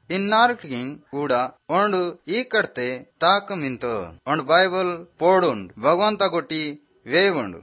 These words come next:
ಒಂದು ಬೇನರ್ ಇಂಜೋ ಪುನ್ನೋಂಡ್. ಪೆರ್ಕೆ ದಾಯಿ ಮಿಂತೋಂಡ್. ಇದ್ ಪುಟುಂಗ್ ಒಂದು ಆದನಸ್ಕು ರಾಲಿತೋಂಡ್. ಒಂದು ಮುಕ್ತ ವೇರು ಮಿಂದಿನಂಕು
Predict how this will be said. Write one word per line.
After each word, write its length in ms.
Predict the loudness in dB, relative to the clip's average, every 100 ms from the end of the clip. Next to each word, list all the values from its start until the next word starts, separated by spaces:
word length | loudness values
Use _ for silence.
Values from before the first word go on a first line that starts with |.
| -2
ಒಂದು 500 | 0 0 -4 -6 -8
ಬೇನರ್ 360 | 0 2 2 0
ಇಂಜೋ 440 | 0 -2 -2 -2
ಪುನ್ನೋಂಡ್. 540 | -6 -8 -4 -4 -4 -12 _
ಪೆರ್ಕೆ 400 | 4 6 4 4
ದಾಯಿ 180 | 2 2
ಮಿಂತೋಂಡ್. 640 | 0 -6 0 2 2 -4 -16 _ _ _ _ _ _
ಇದ್ 260 | -2 -2 -4
ಪುಟುಂಗ್ 640 | -4 -2 -2 -4 -8 0
ಒಂದು 440 | 2 4 2 0 2
ಆದನಸ್ಕು 840 | 2 2 2 -2 -2 -8 -6 -6
ರಾಲಿತೋಂಡ್. 680 | -2 -2 -2 -6 -8 -8 -8 -2
ಒಂದು 320 | -2 -2 -6 -8 _
ಮುಕ್ತ 360 | -8 -8 -6 0
ವೇರು 680 | 2 2 2 2 4 2 -2 -8 -6
ಮಿಂದಿನಂಕು 680 | -4 -2 0 -2 -2 -6